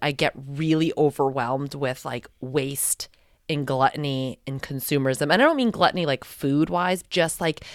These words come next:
the amount of stuff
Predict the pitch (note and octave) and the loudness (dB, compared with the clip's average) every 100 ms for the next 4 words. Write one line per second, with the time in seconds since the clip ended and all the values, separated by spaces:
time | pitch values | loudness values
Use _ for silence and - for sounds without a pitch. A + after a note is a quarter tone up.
0 | - - - - D#3 F#3+ F3 E3 D3 E3 | -18 -18 -20 -6 2 4 4 4 4 4
1 | - D#3 C#3 - - - - - - - | 2 -2 -4 -4 -8 -8 -6 -8 -8 -4
2 | D3 E3 - - | -2 -2 -4 -14